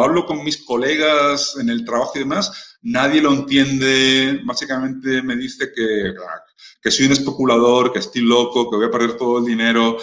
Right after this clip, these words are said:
y que ya verás cuando tengas sesenta años cómo voy a retirarme. Y yo la respuesta que, que digo es, que doy, perdón, es, "Mira, eh, es frustrante, pero por otra parte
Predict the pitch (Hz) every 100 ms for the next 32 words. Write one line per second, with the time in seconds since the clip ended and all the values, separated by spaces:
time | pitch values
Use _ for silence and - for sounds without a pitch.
0 | - - 120 113 113 110 117 120 120 -
1 | 117 113 107 107 123 131 - - 123 143
2 | 139 131 127 131 131 - 123 123 120 113
3 | 110 - - 120 131 127 127 120 120 123
4 | 123 135 139 - - - - - 208 185
5 | 196 190 - _ _ _ _ _ _ _
6 | _ _ 156 175 220 254 202 - - 196
7 | - 214 208 202 202 196 196 196 - -
8 | - 190 185 196 208 208 202 180 170 160
9 | - 160 147 185 196 - 151 143 175 185
10 | 147 135 - 156 180 160 - - _ _
11 | _ _ _ _ _ 123 120 117 117 117
12 | 135 151 151 - 143 143 208 294 - _
13 | _ _ _ - 107 98 95 98 131 139
14 | 135 -